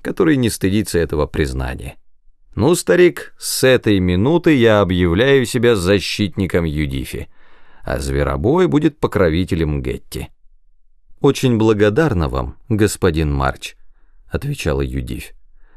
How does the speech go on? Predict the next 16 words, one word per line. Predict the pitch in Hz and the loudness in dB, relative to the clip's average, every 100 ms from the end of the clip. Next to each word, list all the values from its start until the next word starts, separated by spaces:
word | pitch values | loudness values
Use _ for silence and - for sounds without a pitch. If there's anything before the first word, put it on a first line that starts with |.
| - - | -12 -6
«Знайте, | 107 147 117 - 67 | -2 0 0 -2 -4
однако, | 67 67 - 69 - | -4 -6 -6 -10 -10
что | - 120 | -4 0
Юдифь | 104 107 104 135 92 | 2 0 0 -2 -2
Гуттер | 85 147 - - 71 - - - | -2 -2 -2 -8 -8 -10 -18 -6
может | 123 139 123 | 2 2 2
защищать | 107 117 - 110 127 117 | 0 0 -2 -2 -2 -2
себя | - 110 113 | -2 0 0
сама | - 127 101 69 - - - - | 0 0 0 -4 -6 -16 -16 -2
и | 175 | 2
не | 160 | 4
нуждается | 151 143 113 113 101 85 - | 4 2 2 4 4 2 -4
в | 80 - | -10 -2
помощи | 175 160 143 - 123 | 2 2 2 0 -2
какого-нибудь | - 165 147 135 117 113 | 0 0 2 2 2 0
бродяги. | 90 101 76 76 64 65 | 2 2 2 -2 -4 -8